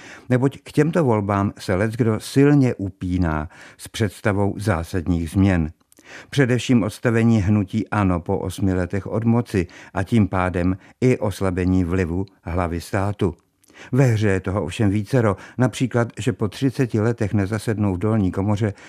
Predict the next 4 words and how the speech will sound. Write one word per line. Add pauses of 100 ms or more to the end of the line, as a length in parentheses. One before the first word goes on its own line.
(100)
sociální
demokraté
i
komunisté,